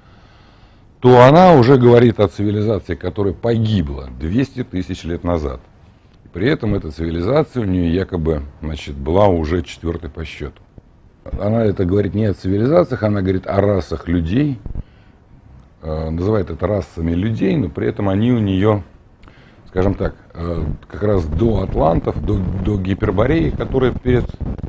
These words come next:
э, ну, Гиперборея, Лемурия ещё как-то,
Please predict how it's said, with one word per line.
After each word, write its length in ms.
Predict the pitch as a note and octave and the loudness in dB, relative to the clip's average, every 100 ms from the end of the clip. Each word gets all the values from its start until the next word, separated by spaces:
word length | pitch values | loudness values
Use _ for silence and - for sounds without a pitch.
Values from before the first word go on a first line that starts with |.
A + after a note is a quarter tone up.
| - - - - - - - - - - | -12 -14 -10 -8 -8 -10 -10 -8 -8 -8
э, 200 | F2+ F2+ | -6 -4
ну, 120 | G#2 | -2
Гиперборея, 600 | A#2+ A#2 A2 G2+ A#2+ A2+ | -2 -2 -2 0 0 2
Лемурия 460 | G2 G#2 D3 E3 B2+ | 0 0 0 2 0
ещё 360 | G2+ G2 - G#2+ | 0 -2 -2 -4
как-то, 560 | - G2+ - E2 - | -2 -4 -4 -6 -8